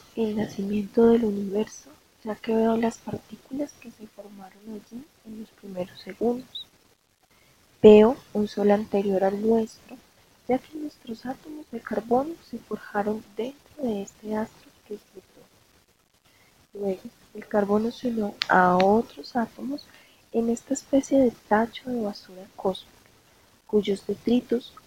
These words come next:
al agruparse, formaron la Tierra. Veo la composición de las macromoléculas que se juntaron para dar nacimiento a la vida. Veo las primeras células vivas,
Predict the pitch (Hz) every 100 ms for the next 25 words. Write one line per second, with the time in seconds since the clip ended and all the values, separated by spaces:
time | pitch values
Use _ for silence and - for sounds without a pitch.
0 | - 185 190 208 294 - 277 - - 320
1 | _ _ 208 190 190 180 175 185 - -
2 | - _ _ _ _ _ _ _ _ _
3 | _ _ _ _ _ _ _ 190 220 240
4 | 262 269 - - 240 233 220 - - -
5 | 196 190 214 233 247 - 240 233 214 -
6 | 196 196 202 196 202 - 233 269 - -
7 | _ _ - 247 - 233 226 220 - 202
8 | 233 294 - 254 233 208 202 196 208 226
9 | - 233 214 190 190 202 202 226 254 214
10 | _ _ _ _ _ _ _ _ _ _
11 | _ _ _ 202 196 196 269 - - -
12 | 226 - 226 208 208 214 - 247 240 247
13 | 254 254 254 - 214 190